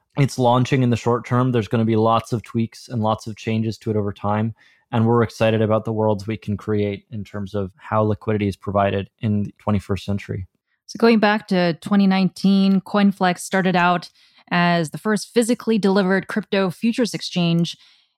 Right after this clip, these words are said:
Speaker 2: And now, over two years later, it seems that component, that advantage, is now really the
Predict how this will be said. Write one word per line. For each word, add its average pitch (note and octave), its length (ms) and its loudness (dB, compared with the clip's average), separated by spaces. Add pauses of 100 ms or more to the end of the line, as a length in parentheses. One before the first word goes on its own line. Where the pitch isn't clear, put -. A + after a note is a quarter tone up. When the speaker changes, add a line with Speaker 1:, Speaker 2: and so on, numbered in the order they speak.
Speaker 2:
And G#3 100 4
now, G#3 540 0
over G3+ 340 -2 (120)
two C#4 180 0
years B3+ 340 2
later, G3+ 600 2 (340)
it G3+ 140 -2
seems G3+ 680 2 (420)
that A3+ 360 2 (100)
component, A3+ 880 2
that G#3+ 260 0
advantage, F#3+ 840 2
is F#3+ 220 -2
now A3+ 260 4
really A#3 320 2
the F#3+ 140 -2